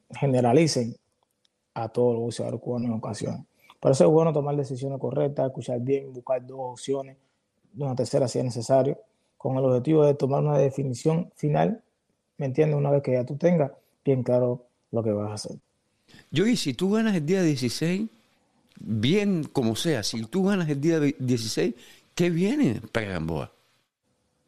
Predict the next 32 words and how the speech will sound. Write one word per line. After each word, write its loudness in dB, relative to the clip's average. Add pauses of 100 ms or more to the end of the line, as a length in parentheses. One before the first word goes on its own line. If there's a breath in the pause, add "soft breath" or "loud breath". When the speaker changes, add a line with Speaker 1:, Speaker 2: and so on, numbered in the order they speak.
(240)
Speaker 2:
¿Qué 0
te -2
falta 0
Speaker 1:
Bueno, 8
Speaker 2:
por 6
hacer? 6
Speaker 1:
realmente, 0 (680)
realmente 0
no, -2
no, -8 (240)
no -6
sé 0
qué 4
vendría 0
porque -4
no, -8
no -10
está 0
definido, -2 (600)
pero 2
el 2
objetivo 2
mío 0
es, 0 (220)
una -4
vez -4
más, -8 (120)
obtener -6
el -4
campeonato -2
del 0
mundo, 2